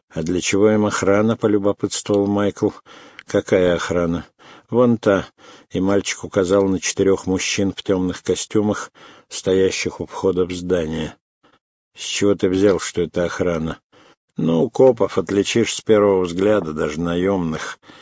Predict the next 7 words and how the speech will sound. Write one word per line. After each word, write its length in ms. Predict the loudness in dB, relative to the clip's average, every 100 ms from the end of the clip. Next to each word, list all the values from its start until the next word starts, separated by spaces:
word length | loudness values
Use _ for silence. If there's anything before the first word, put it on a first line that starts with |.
| -20 _ _ _ _
Лу 220 | -8 -4 -2
не 140 | -2
знал, 420 | -4 -2 0 2
рассердиться 800 | 0 -2 -2 -2 0 -2 0 -2
ему 260 | 0 0 -2
или 160 | -2
засмеяться. 920 | -2 -4 -4 0 0 0 -2 -6 -8